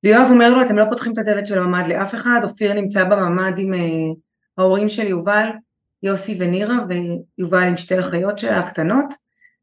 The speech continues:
אה, וככה כל עשר דקות אנחנו בקשר איתם, מקבלים מהם הודעה. בינתיים כל המשפחה מתכנסת בבית של יואב ושרון,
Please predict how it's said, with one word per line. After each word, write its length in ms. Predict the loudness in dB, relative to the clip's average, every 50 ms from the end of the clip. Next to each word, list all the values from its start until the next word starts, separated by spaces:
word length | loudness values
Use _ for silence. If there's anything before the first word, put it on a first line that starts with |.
| _ _ _ -4 -2
אה, 400 | -2 -2 -2 -2 -2 -2 -2 -4
וככה 320 | -2 0 0 0 0 0 -2
כל 180 | 0 2 2
עשר 240 | 2 2 0 -2 -4
דקות 300 | -4 -4 -2 -2 -2 -2
אנחנו 480 | -2 -4 -6 -6 -4 -4 -4 -4 -4 -4
בקשר 380 | -6 -6 -2 -2 -2 0 0 0 0
איתם, 360 | 0 0 0 0 0 0 -2 -4
מקבלים 360 | -4 -4 -2 -2 0 0 0
מהם 240 | 0 -2 -2 -2 -2
הודעה. 420 | -2 0 0 2 2 2 2 2 0 -4 -10 -20 _ _
בינתיים 420 | -2 -2 0 2 2 4 4 2 2
כל 160 | 2 2 4
המשפחה 480 | 4 2 -2 -6 -10 -12 -8 -6 -4 -4
מתכנסת 540 | -4 -6 -4 -4 -2 -2 -2 -4 -4 -4 -4
בבית 340 | -2 -2 0 -2 -2 -2 -2
של 100 | -2 -2
יואב 200 | 0 0 -2 -4
ושרון, 500 | -4 -4 -4 -2 0 2 4 4 2